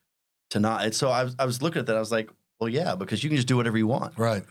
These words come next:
Speaker 1: There's no accountability. There's no set standards.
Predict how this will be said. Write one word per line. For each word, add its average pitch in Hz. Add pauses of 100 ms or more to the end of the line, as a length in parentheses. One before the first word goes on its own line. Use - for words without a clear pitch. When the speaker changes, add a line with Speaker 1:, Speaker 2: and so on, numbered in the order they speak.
(140)
Speaker 1:
There's 113
no 127
accountability. 165 (360)
There's 110 (180)
no 120
set 113
standards. 165